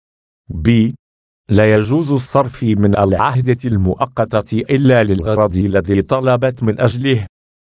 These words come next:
وبناء على مستندات مؤيدة للصرف تستوفي النواحي الشكلية والموضوعية، كما ينطبق على العهد المستديم.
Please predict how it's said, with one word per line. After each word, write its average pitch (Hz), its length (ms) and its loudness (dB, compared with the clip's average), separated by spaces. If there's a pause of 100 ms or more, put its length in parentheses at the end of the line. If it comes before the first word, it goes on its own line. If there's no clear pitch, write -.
وبناء 101 760 2
على 110 340 0
مستندات 104 920 0
مؤيدة 104 600 0
للصرف 110 640 -2
تستوفي 113 840 -2
النواحي 104 800 0
الشكلية 101 760 0 (100)
والموضوعية، 107 1200 2 (540)
كما 113 260 0
ينطبق 107 640 0
على 104 380 2
العهد 107 400 -2
المستديم. 95 800 0